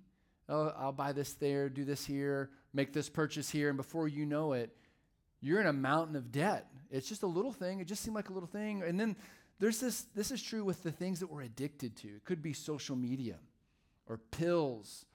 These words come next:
or pornography or alcohol. Not a big deal at the time, or so we think, but then it becomes this addiction that wants to eat us alive. It's the little things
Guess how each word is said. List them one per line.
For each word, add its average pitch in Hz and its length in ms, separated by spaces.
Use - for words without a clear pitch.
or - 80
pornography 135 760
or 113 100
alcohol. 127 540
Not 170 260
a 214 40
big 220 200
deal 254 260
at 247 80
the 240 80
time, 233 640
or 117 80
so 185 200
we 214 120
think, 196 440
but 143 120
then 175 140
it 165 80
becomes 170 360
this 165 140
addiction 180 420
that 139 80
wants 151 220
to 135 180
eat 160 180
us 151 240
alive. 135 600
It's 131 140
the 151 120
little 165 500
things 143 640